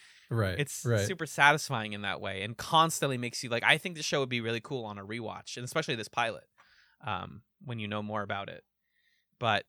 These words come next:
Speaker 2: uh, the episode ends with the, the plane starting to crash, and Shauna was given a Valium by Jackie, so she's, like, on Valium. And so we get her perspective of, like, being zonked out as a plane is crashing, which,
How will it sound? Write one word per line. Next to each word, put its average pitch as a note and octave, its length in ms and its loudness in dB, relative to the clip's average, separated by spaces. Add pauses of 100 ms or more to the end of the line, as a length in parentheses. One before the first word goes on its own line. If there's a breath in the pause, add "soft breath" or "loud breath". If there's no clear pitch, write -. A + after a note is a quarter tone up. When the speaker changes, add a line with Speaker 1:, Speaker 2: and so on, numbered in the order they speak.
Speaker 2:
uh, G2 420 0
the C3 160 2
episode D#3 260 6
ends C3+ 140 4
with B2+ 100 -6
the, A2+ 380 0
the A#2+ 180 0
plane F#3 320 0
starting D3 240 4
to - 60 -10
crash, A#2+ 420 2
and A#2+ 140 -4
Shauna A2 480 0
was A2+ 140 -6
given A#2 180 -6
a A2 80 -4
Valium G#2 340 -2
by G#2 120 -8
Jackie, G2+ 440 -4
so G2 140 -10
she's, G#2+ 300 -8
like, G2+ 180 -6
on G#2 220 -6
Valium. G2 540 -6 (380)
And B2+ 100 -4
so C#3+ 120 0
we C#3 100 4
get C#3+ 200 8
her D3+ 120 6
perspective F2+ 720 -2 (360)
of, G#2 160 -4
like, F#2 400 -2 (140)
being G#2 420 -6
zonked G#2+ 320 -2
out F#2+ 320 -2
as G#2+ 160 -4
a A2+ 60 -12
plane G2 240 -12
is F2+ 80 -14
crashing, - 500 -8
which, - 320 -16